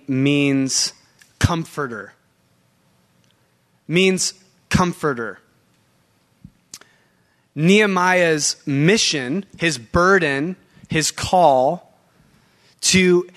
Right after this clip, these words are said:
examine the city walls of Jerusalem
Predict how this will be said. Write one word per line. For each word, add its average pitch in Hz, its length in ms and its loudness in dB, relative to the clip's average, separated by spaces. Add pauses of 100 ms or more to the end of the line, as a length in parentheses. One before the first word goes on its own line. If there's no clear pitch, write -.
(100)
examine 180 680 0
the 185 60 -6
city 175 360 -2
walls 151 600 4
of 147 120 -8
Jerusalem 147 800 -2